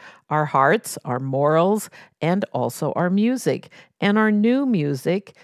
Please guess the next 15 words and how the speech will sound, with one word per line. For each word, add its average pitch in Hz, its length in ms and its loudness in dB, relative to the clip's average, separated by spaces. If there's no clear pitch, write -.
singing 247 440 2
songs 220 460 0
from 175 180 -2
the 151 60 -2
Bible, 156 600 0
played 240 240 4
a 220 60 4
big 214 400 -2
part 165 440 2
in 175 200 0
the 180 100 2
renewing 202 720 2
of 185 120 0
our 175 140 0
minds 160 720 -2